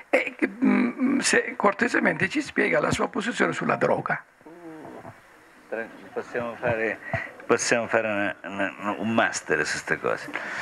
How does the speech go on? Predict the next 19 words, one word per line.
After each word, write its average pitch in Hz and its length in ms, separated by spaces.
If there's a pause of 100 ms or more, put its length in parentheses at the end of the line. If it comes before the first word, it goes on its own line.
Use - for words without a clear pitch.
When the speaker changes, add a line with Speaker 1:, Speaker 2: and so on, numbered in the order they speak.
(280)
Speaker 2:
Allora, 117 480 (480)
e 127 100
volete 123 320
parliamo 123 300
prima 120 180
delle 120 180
carceri? 123 460
Benissimo. - 560 (1120)
Allora, 82 600 (1800)
purtroppo, 101 800 (560)
quando 117 760
le 95 180
carceri 92 460
sono 92 260
affro-, 85 400
el-, 87 480
sono 92 240
affro-, 87 240
sovraffollate, 85 960